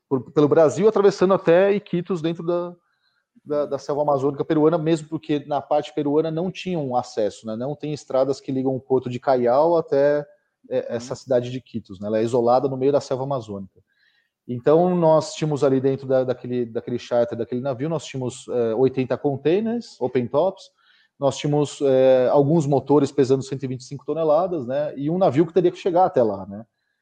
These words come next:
Speaker 1: É,
Speaker 2: Caramba.
Speaker 1: enfim, nós fomos até o local, né, fizemos todos os estudos e analisamos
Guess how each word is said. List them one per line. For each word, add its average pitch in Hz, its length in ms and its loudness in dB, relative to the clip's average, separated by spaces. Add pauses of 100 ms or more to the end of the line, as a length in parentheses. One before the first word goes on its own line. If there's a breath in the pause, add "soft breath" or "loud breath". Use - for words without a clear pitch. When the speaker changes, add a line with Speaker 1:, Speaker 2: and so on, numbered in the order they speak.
(240)
Speaker 1:
É, 123 360 0
Speaker 2:
Caramba. 113 440 -2 (320)
Speaker 1:
enfim, 151 320 -4
nós 131 140 -2
fomos 156 240 2
até 160 160 4
o 165 40 6
local, 202 600 2
né, 170 240 -2
fizemos 143 340 -2
todos 165 180 -6
os 185 140 -4
estudos 214 580 -4
e 160 120 -2
analisamos 175 720 0